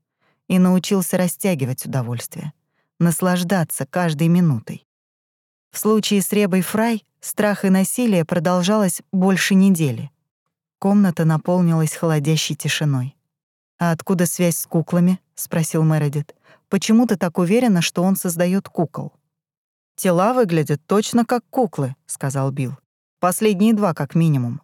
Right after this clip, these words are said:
Райли в этом права". "В куклах и заключается вся суть", — тихо сказала Райли. "Но я еще не знаю точно почему. Видимо, это как-то связано с местью".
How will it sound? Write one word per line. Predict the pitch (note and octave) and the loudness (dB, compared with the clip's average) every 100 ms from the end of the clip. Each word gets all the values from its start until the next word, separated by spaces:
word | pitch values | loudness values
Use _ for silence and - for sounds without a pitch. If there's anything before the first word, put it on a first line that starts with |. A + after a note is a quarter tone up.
| - | -4
Райли | E3+ E3 F3+ | 0 0 0
в | |
этом | D#3+ D3+ E3 | 0 0 -2
права". | F#3+ F#3+ E3 B2+ _ _ _ _ _ _ _ _ | 0 -2 -2 -6 _ _ _ _ _ _ _ _
"В | - - | -18 -6
куклах | A3+ A3 F3+ D#3 | -4 0 -2 0
и | F3 | -2
заключается | D#3+ E3 F#3+ - A3 G#3 E3 F3+ | 0 0 0 0 0 0 -2 -6
вся | - G3 F#3 | -4 -2 -2
суть", — | - G3+ D#3 - - _ | -2 -4 -4 -10 -20 _
тихо | - D#3 - | -6 -4 -4
сказала | C#3 D3+ C#3 C#3+ D3+ | -6 -4 -2 -2 0
Райли. | D3 B2 B2+ D3 _ _ _ - | -2 -4 -6 -12 _ _ _ -2
"Но | F#3+ | 2
я | G3 G3 | 4 2
еще | F3 G#3 | 2 4
не | G3 | 4
знаю | G3 G#3 F3 D3+ | 4 2 2 0
точно | F#3 F#3 - D3+ | -2 -2 0 -2
почему. | - - E3+ D3+ B2+ - - | -2 -2 0 0 0 -6 -6
Видимо, | D3+ F#3+ F#3+ F#3 F3+ | 0 2 4 4 2
это | F3 | -2
как-то | F3 F3 - | -4 -4 -4
связано | F3 E3+ F#3 F3+ F3 | -4 0 0 2 0
с | F3 G#3 | 2 2
местью". | G3 D#3+ - C3+ | 2 0 -6 -12